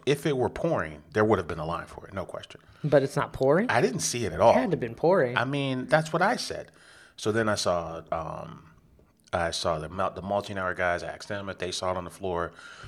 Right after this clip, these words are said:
Speaker 1: A B V Chicago, I saw them there. I saw them at Temperance, too. I'm like, "Did you see this on the floor?" And I don't know anyone that saw it on the floor. So I thought that was bizarre. It was a twentieth anniversary.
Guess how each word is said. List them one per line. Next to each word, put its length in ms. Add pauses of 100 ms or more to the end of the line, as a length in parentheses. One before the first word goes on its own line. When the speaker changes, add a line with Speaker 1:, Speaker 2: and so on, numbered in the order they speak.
(260)
Speaker 1:
A 80
B 100
V 100
Chicago, 480
I 60
saw 160
them 220
there. 380
I 100
saw 200
them 280
at 140
Temperance, 360
too. 80
I'm 80
like, 100
"Did 140
you 100
see 160
this 160
on 80
the 80
floor?" 280
And 280
I 140
don't 220
know 140
anyone 240
that 100
saw 180
it 20
on 80
the 60
floor. 260 (640)
So 220
I 80
thought 200
that 120
was 100
bizarre. 360
It 80
was 100
a 60
twentieth 560 (100)
anniversary. 600